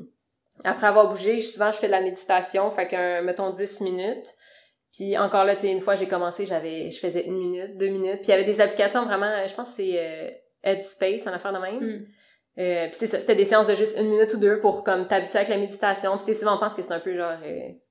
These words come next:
Speaker 1: dans les airs, de genre,
Speaker 2: <laughs> «
Speaker 1: Ah, il faut méditer, il faut faire le vide. » Puis t'es comme, « Ouais, non, c'est pas tout à fait ça. » Tu sais, c'est,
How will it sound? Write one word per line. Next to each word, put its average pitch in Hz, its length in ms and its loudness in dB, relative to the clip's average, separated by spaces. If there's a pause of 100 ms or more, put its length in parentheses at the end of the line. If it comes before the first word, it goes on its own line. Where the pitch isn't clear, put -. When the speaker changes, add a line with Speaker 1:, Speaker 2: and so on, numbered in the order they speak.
(400)
Speaker 1:
dans 165 160 -2
les 165 180 -6
airs, 160 260 -4
de 165 60 -8
genre, 160 260 -6
Speaker 2:
<laughs> « - 80 -20
Speaker 1:
Ah, 208 200 -8
il 214 80 -8
faut 196 140 -10
méditer, 196 480 -8
il 196 100 -2
faut 208 120 -2
faire 190 240 -2
le 196 100 2
vide. » 196 380 -2
Puis - 80 -16
t'es 175 100 -2
comme, « 175 260 -2
Ouais, 185 100 2
non, 196 140 -2
c'est - 120 -12
pas 226 80 2
tout 226 160 -8
à 214 60 4
fait 214 120 -2
ça. » 202 140 -4
Tu 202 60 -10
sais, 233 60 -6
c'est, 202 220 -2